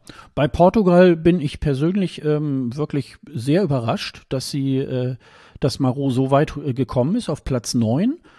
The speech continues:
Ist auch, ähm, mit mehr Jurypunkten belohnt worden als jetzt Televoting, hat mich aber jetzt auch wirklich nicht, ähm, überrascht.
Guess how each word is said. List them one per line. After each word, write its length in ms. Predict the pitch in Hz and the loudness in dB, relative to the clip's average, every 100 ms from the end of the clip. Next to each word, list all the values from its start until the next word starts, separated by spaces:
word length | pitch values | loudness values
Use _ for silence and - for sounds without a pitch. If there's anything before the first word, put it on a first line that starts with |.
| _ _ _ | _ _ _
Ist 220 | 170 - | 0 4
auch, 260 | 139 151 135 | 4 4 2
ähm, 500 | 143 139 139 131 113 160 | 2 4 4 2 -2 -4
mit 280 | 143 139 147 | 0 2 4
mehr 220 | 160 156 | 4 4
Jurypunkten 680 | 147 165 151 170 175 160 143 | 4 4 4 2 -2 -2 0
belohnt 420 | 139 139 156 147 | 2 4 2 2
worden 240 | 131 135 | 2 2
als 160 | 120 117 | -2 -4
jetzt 160 | 123 - | -6 -4
Televoting, 640 | 147 180 165 160 160 143 | -2 0 0 -2 -2 -2
hat 120 | - | -2
mich 160 | 180 160 | -2 0
aber 160 | 143 | 0
jetzt 220 | 139 151 | -2 -2
auch 160 | 139 127 | -6 -6
wirklich 320 | 151 156 - | -6 -6 -4
nicht, 280 | 147 151 - - - - - - - | -4 -4 -10 -20 -20 -20 -20 -8 0
ähm, 280 | 131 127 135 | 2 2 2
überrascht. 720 | 156 123 107 196 - - | 2 2 2 -2 -4 -10